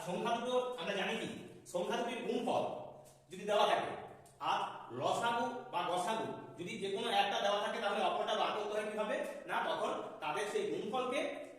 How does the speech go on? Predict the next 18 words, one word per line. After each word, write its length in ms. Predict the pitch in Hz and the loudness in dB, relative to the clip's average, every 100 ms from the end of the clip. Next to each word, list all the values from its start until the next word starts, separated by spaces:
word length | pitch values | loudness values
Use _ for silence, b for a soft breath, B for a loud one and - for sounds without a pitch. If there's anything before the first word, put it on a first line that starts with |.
| - | -8
আমরা 180 | 151 190 - - - | 0 2 2 -2 -4
যে 60 | 202 247 | -2 0
কোনো 160 | - - - - - - | 2 2 0 -4 -8 -4
একটা, 180 | 170 - 151 - | -2 2 2 0
অর্থাৎ 180 | - - | -2 -2
গসাগু 300 | 160 196 202 202 | 0 0 2 0
দিয়ে 120 | 208 - | 0 0
ভাগ 100 | 175 | 0
করলে 160 | 190 185 160 | 0 0 2
লসাগু 260 | 202 208 220 | 0 0 2
পাবো, 140 | 240 - - | 2 2 2
লসাগু 240 | 180 175 175 | 0 0 -2
দিয়ে 100 | - | -2
ভাগ 100 | - 160 | -4 -4
করলে 140 | - - | -2 -2
গসাগু 260 | 135 - - | -4 -6 -8
পাবো। 140 | - - B B | -10 -14 B B
তো 40 | - | -10